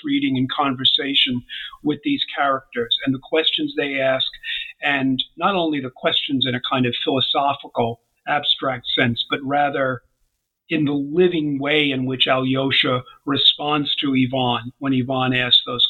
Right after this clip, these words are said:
questions. They'll remember that encounter when they engage their own brothers and sisters and friends and family. Um,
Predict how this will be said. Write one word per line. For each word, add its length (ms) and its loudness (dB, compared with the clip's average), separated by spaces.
questions. 720 2
They'll 160 4
remember 640 0
that 240 2
encounter 640 0
when 200 2
they 180 0
engage 540 0
their 220 -2
own 320 2
brothers 500 2
and 100 2
sisters 920 0
and 220 -6
friends 500 2
and 160 0
family. 540 0
Um, 560 0